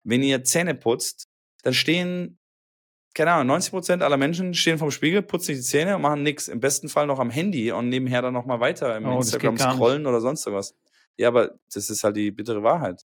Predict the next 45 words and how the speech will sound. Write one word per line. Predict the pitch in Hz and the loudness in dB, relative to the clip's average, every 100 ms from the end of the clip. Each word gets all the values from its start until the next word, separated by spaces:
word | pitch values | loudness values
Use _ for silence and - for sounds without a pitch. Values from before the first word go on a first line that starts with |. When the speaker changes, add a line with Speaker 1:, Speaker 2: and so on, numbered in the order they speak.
| _ _ _ _ | _ _ _ _
Speaker 2:
Echt | 170 180 | -4 0
jetzt? | 117 104 104 | 0 0 -2
Speaker 1:
Und, | - | -6
äh, | 107 101 101 101 _ - | -6 -6 -6 -10 _ -6
einfach, | 147 - - _ - | -6 -8 -16 _ -12
ja, | 90 | -10
natürlich. | 87 - 175 131 - - | -10 -12 -12 -14 -12 -10
Ach, | - 113 | -8 -6
Mitko. | 123 127 107 87 - _ _ - | -8 -8 -10 -10 -12 _ _ -10
Jetzt | 127 | -2
warte | 139 127 | 0 0
mal | 101 | -2
ganz | 92 - | -6 -10
kurz. | 90 - _ _ - | -14 -16 _ _ -6
Jeder | 147 226 | -2 -2
von | - 151 | -2 -2
da | |
draußen, | 131 113 123 127 | -2 2 2 2
der | 104 | -2
gerade | 95 110 135 | 0 2 2
das | 135 - | 0 0
hört, | 101 104 - | 2 2 0
der | |
denkt | 98 104 101 | 0 0 -2
sich, | 104 - | -8 -6
„Ah, | 92 104 107 _ | -2 -2 -4 _
der | 95 | -6
Schrambini, | - 95 98 104 107 | -6 -4 -4 -2 -2
hat | 101 87 | -2 -2
er | 85 | 0
recht.“ | 80 - _ _ _ _ _ _ - | -2 -6 _ _ _ _ _ _ -4
Hundertprozentig | 139 185 202 147 139 151 151 | 2 2 4 0 0 -2 -2
beim | 120 | -4
Zähneputzen | - 131 135 131 127 120 | -2 -2 -4 -6 -4 -2
haben, | 120 | -2
also | - 110 120 110 - _ _ _ _ _ _ _ _ - | -4 -2 0 0 -4 _ _ _ _ _ _ _ _ -4
wirklich | 147 214 | -2 -2
nur | 170 165 - - | -2 -2 -2 -6
in | |
den | 127 | -4
Spiegel | - 226 190 | 0 2 2
gucken, | - 127 143 180 - | 0 -2 -4 -6 -10
äh, | 65 90 - | -16 -16 -12
ma-, | 120 113 | -8 -4
machen | 127 156 185 - | -2 -2 -8 -12